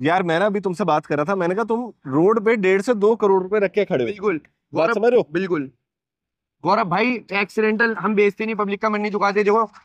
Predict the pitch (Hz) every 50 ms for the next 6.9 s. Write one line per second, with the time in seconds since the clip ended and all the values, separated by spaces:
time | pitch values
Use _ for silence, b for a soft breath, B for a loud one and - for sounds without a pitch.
0 | B - 175 196 196 214 226 220 220 208 208 214 220 185 196 214 202 180 220 214
1 | 214 214 226 202 185 175 196 196 185 190 190 190 190 185 208 196 196 - 220 214
2 | 240 233 208 185 180 180 175 - 175 175 175 170 151 _ - 165 139 143 285 139
3 | 147 202 226 226 233 - 226 208 226 220 214 202 220 233 226 226 226 220 196 185
4 | - - 175 165 156 156 - _ _ _ - 127 117 - 214 220 208 214 226 240
5 | 240 233 190 208 214 220 220 226 220 220 - 214 208 202 233 240 240 247 240 202
6 | 226 202 196 226 226 220 180 170 165 170 160 175 147 175 156 165 160